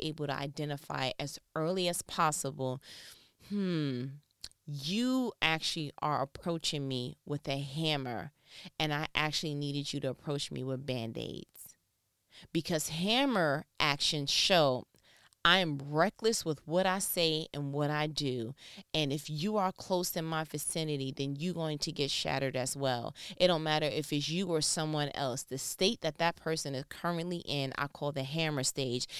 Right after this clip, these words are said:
And that shows you are too damaging to be that close to something that is precious to me. Whether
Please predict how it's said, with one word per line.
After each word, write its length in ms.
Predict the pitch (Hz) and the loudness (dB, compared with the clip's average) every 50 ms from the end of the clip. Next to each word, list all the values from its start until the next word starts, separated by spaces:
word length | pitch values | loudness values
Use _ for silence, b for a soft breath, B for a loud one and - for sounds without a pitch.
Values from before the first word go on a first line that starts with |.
| B B - | B B -4
And 200 | - 131 135 143 | -4 -2 0 2
that 160 | 151 156 165 | 2 2 4
shows 520 | - - - 175 151 143 135 127 123 127 B B B B 175 B - | 2 2 4 4 4 4 4 2 0 -2 B B B B -14 B -12
you 480 | 139 135 131 135 147 160 180 185 185 | -12 -10 -8 -6 -4 -2 -2 -2 -2
are 160 | - 143 151 151 - - | -2 -2 -4 -4 -2 -2
too 280 | - - 220 196 202 | 0 0 0 0 -2
damaging 960 | 185 165 156 135 170 165 160 165 165 165 151 143 143 - 131 127 127 127 135 147 - | -4 -4 -4 -2 -2 0 0 0 0 0 0 0 0 -2 -2 -2 -4 -6 -8 -4 -2
to 120 | - 165 | -2 0
be 220 | 156 147 151 147 147 | 0 0 -2 -4 -2
that 300 | 139 - 143 147 - - | -2 -2 -2 -2 -2 -4
close 440 | - - - 165 156 147 139 - - | -8 -6 -2 0 0 0 0 0 -2
to 80 | 143 | -4
something 520 | 139 - - 160 147 147 147 - 143 143 139 | -4 -4 -4 -4 -4 -4 -4 -4 -4 -4 -2
that 220 | 143 135 127 - - | -2 -2 -4 -4 -4
is 400 | 135 139 139 135 135 - - - _ _ _ _ _ _ _ _ | -4 -4 -4 -4 -4 -6 -8 -8 _ _ _ _ _ _ _ _
precious 480 | - - 185 160 147 - - - 127 - | -8 -2 -2 0 0 0 -2 -2 -4 -6
to 180 | - - - - | -6 -8 -10 -10
me. 300 | - 90 87 - 156 - _ _ _ _ _ _ _ _ _ _ _ _ _ _ _ B B B B 156 | -8 -10 -10 -10 -12 -16 _ _ _ _ _ _ _ _ _ _ _ _ _ _ _ B B B B -8
Whether 340 | - 147 160 160 160 165 151 | -2 2 2 4 4 2 0